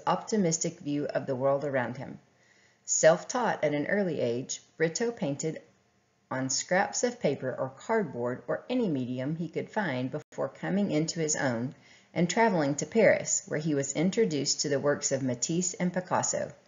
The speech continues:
His appreciation of these masters influenced him to create an iconic style that the New York Times describes exudes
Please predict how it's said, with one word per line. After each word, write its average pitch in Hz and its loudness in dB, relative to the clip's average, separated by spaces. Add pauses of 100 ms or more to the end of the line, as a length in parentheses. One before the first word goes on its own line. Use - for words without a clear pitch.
(520)
His 170 4
appreciation 165 4
of 139 0
these 185 2
masters 131 2
influenced 202 2
him 131 2
to 165 -4
create 147 2
an 135 2
iconic 202 0
style 123 2
that 147 4
the 139 2
New 151 2
York 175 4
Times 139 0
describes 117 2 (720)
exudes 151 2